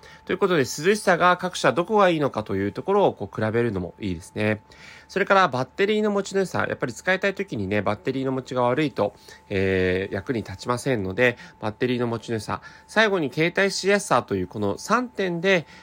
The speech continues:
このハンディファンにおいて比較するといいということですね。で、実際にですね、この三つで比べて、えー、マイベストというサイトがですね、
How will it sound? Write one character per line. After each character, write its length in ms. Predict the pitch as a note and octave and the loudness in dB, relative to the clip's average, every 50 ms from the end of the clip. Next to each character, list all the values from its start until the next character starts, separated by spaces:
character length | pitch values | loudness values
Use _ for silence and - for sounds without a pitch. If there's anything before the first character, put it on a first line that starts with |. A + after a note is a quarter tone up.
| - _ - | -20 _ -4
こ 80 | - G#2 | -4 -2
の 60 | G#2 | -2
ハ 140 | G#2 A#2+ A#2+ | 0 0 2
ン 40 | |
デ 120 | A#2+ C3 B2+ | 2 2 2
ィ 40 | - | 2
フ 60 | A#2 | 0
ァ 60 | G2+ | -2
ン 40 | F#2+ | 0
に 80 | F#2 | 0
お 140 | F#2 G2 G2 | 0 0 0
い 40 | F#2 | 0
て 140 | - G2+ G2+ | -2 -4 -6
比 100 | - - | -6 -8
較 220 | - G2 - - | -12 -12 -12 -12
す 160 | - - B2+ | -6 -4 -2
る 80 | A#2 G#2 | -2 0
と 180 | - G#2 F2+ - - | -2 -4 -4 -4 -6
い 140 | - G2+ F2+ | -6 -6 -6
い 20 | |
と 140 | - - G2 | -6 -8 -10
い 160 | F#2+ F#2+ F#2 | -8 -6 -6
う 80 | F#2 - | -8 -8
こ 120 | - G#2 | -10 -16
と 120 | - - | -16 -14
で 100 | - - | -14 -14
す 140 | - - - | -14 -10 -4
ね。 280 | G#2+ G#2 G#2+ A2 G#2+ - - - - - - - - - - - - | -2 2 2 2 0 -2 -8 -18 -18 -18 -16 -16 -20 -20 -20 -10 0
で、 140 | - C#3+ C3+ | 2 2 2
実 220 | B2 C3+ C3+ - - | 2 0 -4 0 2
際 140 | A3+ A#3+ | 2 2
に 60 | D4+ D4+ | 4 2
で 80 | F#3 | 0
す 120 | - - B2+ | -2 0 2
ね、 200 | A#2+ A2 G2+ F#2+ | 4 4 4 2
こ 160 | - - B2 | -2 -4 -2
の 140 | A#2+ A#2 A2+ | 0 0 0
三 180 | A#2+ B2+ B2+ | 0 -2 -2
つ 320 | - - - - F#3 F#3+ F3+ | -4 -8 -4 2 4 4 4
で 120 | D#3 B2+ | 4 2
比 120 | - - D3 A#2+ A#2 | 0 0 0 0 2
べ 120 | A2+ A#2+ A#2 | 0 0 -2
て、 420 | - - D3+ D3 C3+ A2 G2 - - - - - - | 0 2 4 6 6 4 4 2 -4 -20 -20 -12 -6
え 100 | - G2 | -4 -2
ー、 60 | F#2+ | 0
マ 140 | A2 D3+ F#3+ | 2 4 2
イ 40 | G#3+ | 4
ベ 140 | G#3+ B3+ A#3+ | 2 0 -2
ス 100 | - - | -2 -2
ト 160 | - B2+ G#2+ | -4 -4 -4
と 140 | - - G2 | -2 -2 -2
い 300 | F#2+ F#2 F#2 F#2 F#2+ G2 | 0 0 0 0 -2 -4
う 40 | - | -6
サ 160 | - - G2+ | -6 -6 -6
イ 60 | G2+ | -4
ト 260 | - G#2 G2+ G2 - - - | -2 -2 -2 -2 -4 -6 -8
が 100 | G#2 G2 | -6 -6
で 100 | F#2 F2 | -6 -6
す 120 | - - | -8 -4
ね、 220 | G2+ G2+ F#2+ F#2 | -4 -4 -4 -4